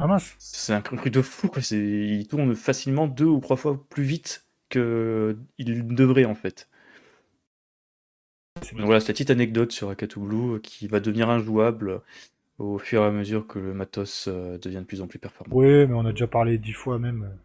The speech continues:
Speaker 1: comme, euh,
Speaker 2: Mm.
Speaker 1: pas d'autres encore. L'ex Arcadia sera craqué un jour ou l'autre, hein. Bon, voilà.
Speaker 2: Ah, mais je, je sais plus si j'avais déjà dit durant une émission en off,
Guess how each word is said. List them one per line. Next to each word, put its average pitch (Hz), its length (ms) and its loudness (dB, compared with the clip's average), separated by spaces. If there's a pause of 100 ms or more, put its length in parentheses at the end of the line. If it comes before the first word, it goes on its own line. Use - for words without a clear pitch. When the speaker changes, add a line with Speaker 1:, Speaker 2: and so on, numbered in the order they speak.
Speaker 1:
comme, 95 180 -14
euh, - 380 -12
Speaker 2:
Mm. 107 80 -2
Speaker 1:
pas - 140 -10
d'autres 101 220 -10
encore. 117 280 -8
L'ex 120 200 0
Arcadia 135 420 4
sera 131 280 -2
craqué - 320 -6
un 117 100 -2
jour 135 280 -8 (260)
ou 135 100 -2
l'autre, 120 220 -4 (220)
hein. 113 140 -10 (140)
Bon, 101 80 -16
voilà. 98 240 -20
Speaker 2:
Ah, 107 100 2
mais 104 400 2
je, 107 180 -6
je - 80 -12
sais - 160 -10
plus 139 120 -10
si 131 80 -8
j'avais 98 180 -2
déjà 101 160 -2
dit 104 100 -4
durant 98 180 -6
une 95 80 -8
émission 98 380 -6
en 104 60 0
off, 135 200 -2